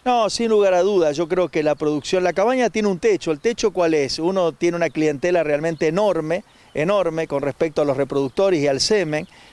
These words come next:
La verdad que la cartera que tiene La Lilia de clientes es enorme y yo siempre le agradezco a ellos que son el sostén de lo que es la cabaña en sí.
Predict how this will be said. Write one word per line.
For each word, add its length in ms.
La 120
verdad 280
que 100
la 140
cartera 400
que 100
tiene 180
La 140
Lilia 220
de 80
clientes 460
es 40
enorme 320
y 40
yo 100
siempre 260
le 60
agradezco 420
a 60
ellos 180
que 240
son 220
el 80
sostén 500
de 80
lo 80
que 100
es 80
la 100
cabaña 440
en 80
sí. 240